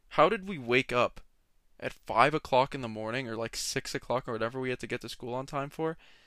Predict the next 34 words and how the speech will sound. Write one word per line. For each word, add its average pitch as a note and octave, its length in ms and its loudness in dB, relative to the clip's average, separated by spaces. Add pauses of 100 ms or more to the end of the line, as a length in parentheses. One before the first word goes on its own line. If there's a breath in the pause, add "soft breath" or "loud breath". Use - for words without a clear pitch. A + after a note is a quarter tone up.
(580 soft breath)
Like, B2 280 0
how D3 100 -2
did F3 120 -2
we F3+ 80 -6
do C3+ 140 -4
that A#2+ 240 4
every, A#2+ 380 0 (360)
every C#3 280 2
morning A#2+ 600 -6 (160)
for - 220 -2 (100)
the C3 240 6
entire B2+ 460 0
week A#2 180 -8
of A2+ 80 -6
school? - 300 -8 (1400)
For C#3+ 140 -4
four D#3 280 0
years. A#2 520 -2 (340)
Sometimes D3+ 480 0
if C#3 80 -8
we C3+ 80 -4
went, B2+ 160 -2
if - 220 -10
people D3 180 -6
went C3+ 80 -2
to B2 80 -4
private B2 300 2
school C3+ 260 -4
or G#2+ 140 -4
high B2 140 -4
s-, - 200 -10
or A#2+ 220 -6
c-, - 60 -16 (420 soft breath)
or A#2+ 380 -6